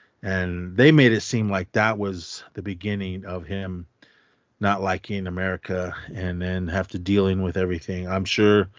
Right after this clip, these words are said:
nine eleven didn't help, uh, with the, the way he thought about it. And then he did go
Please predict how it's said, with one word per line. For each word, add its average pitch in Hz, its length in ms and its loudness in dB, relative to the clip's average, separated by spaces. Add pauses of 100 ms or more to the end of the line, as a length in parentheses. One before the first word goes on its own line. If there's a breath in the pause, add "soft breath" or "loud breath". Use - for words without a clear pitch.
(440 loud breath)
nine 107 220 4
eleven 104 340 6
didn't 104 220 0
help, 98 380 -2 (280)
uh, 98 560 -4
with 104 400 -4
the, 104 160 0
the 98 100 2
way 101 180 4
he 104 120 2
thought 98 300 2
about 92 260 2
it. 95 160 -2 (1120 loud breath)
And 110 160 0
then 104 140 4
he 104 140 0
did 101 320 0
go 101 260 4